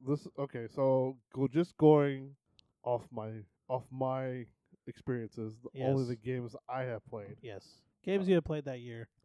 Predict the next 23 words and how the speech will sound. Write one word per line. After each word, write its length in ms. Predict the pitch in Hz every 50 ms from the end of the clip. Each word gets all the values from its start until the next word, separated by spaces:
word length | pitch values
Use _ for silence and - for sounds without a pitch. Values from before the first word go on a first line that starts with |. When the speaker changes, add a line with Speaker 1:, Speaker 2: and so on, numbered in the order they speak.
| - -
Speaker 1:
Oh, 380 | 160 175 170 170 170 165 160
we 140 | 156 151 160
forgot 400 | 139 117 139 127 131 113 123 123
one. 240 | 120 131 127 123 113 - -
Fire 320 | - 143 156 170 185 196 - -
Emblem 460 | 147 156 156 151 151 147 143 131 - 135
Awakening 580 | 131 120 113 123 135 127 - 120 113 107 104 98 -
came 140 | 110 107 104
out 180 | 104 113 117 104
that 100 | - 160
year. 80 | 139 123 123
Speaker 2:
Oh, 520 | 127 131 139 143 143 143 147 151 151 151 143
yeah, 340 | 127 120 107 101 95 95 98
I 40 | 98
forgot 280 | - - 117 104 101 101
about 200 | - 110 101 -
that. 200 | 107 104 107 - _ _ _ -
Speaker 1:
Yes. 520 | 120 120 117 113 110 107 107 - - _ _ -
Um, 480 | 120 117 120 120 117 120 117 117 117 107 - _ _ 131 113
but 160 | - 127 123 - - - _ _ _ _ _ -
saying 260 | 151 143 143 139 139 131
that 220 | 120 117 117 120 117
now. 340 | 120 113 113 110 110 113 110